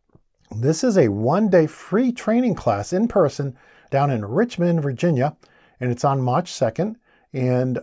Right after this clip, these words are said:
um, it's a one-day class, eight to four, talking all about, uh, Profinet and training you on it, which I think, you know, between Ethernet I P, Modbus T C P I P, Profinet, and EtherCAT,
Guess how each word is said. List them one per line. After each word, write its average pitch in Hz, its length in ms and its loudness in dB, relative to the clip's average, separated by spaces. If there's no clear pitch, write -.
um, 123 640 -2
it's - 160 -8
a 131 120 4
one-day 185 480 2
class, 156 460 2
eight 165 200 -2
to 175 80 -2
four, 147 500 2
talking 135 420 -2
all 160 340 0
about, 143 480 4
uh, 123 180 0
Profinet 123 560 -2
and 92 80 -12
training 131 300 -2
you 110 100 -2
on 101 200 -6
it, 101 100 -10
which 120 160 -8
I 135 80 0
think, 143 320 -2
you 135 60 -2
know, 127 100 0
between 123 480 -4
Ethernet 208 380 2
I 170 80 6
P, 170 320 2
Modbus 160 500 0
T 170 140 -2
C 165 160 -6
P 151 220 -4
I 139 100 2
P, 139 200 -4
Profinet, 156 640 0
and 123 220 -4
EtherCAT, 131 580 -2